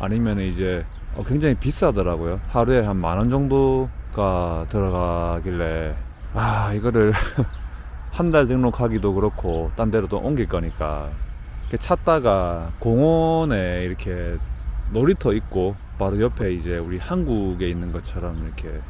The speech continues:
좀 나이 드신 분들이 운동하는 공간이 있더라고요. 근데 마침 이 풀업바가 있어가지고 여기서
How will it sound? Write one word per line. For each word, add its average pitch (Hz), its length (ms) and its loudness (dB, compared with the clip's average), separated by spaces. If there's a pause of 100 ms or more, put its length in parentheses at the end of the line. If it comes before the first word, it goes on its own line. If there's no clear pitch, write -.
(140)
좀 87 160 -4
나이 104 240 0
드신 110 320 -2
분들이 85 320 -2
운동하는 95 500 -2
공간이 95 540 -2
있더라고요. 78 640 -6 (580)
근데 - 160 -6
마침 139 540 -2 (600)
이 - 120 -6
풀업바가 131 460 4
있어가지고 87 680 -4 (220)
여기서 131 420 2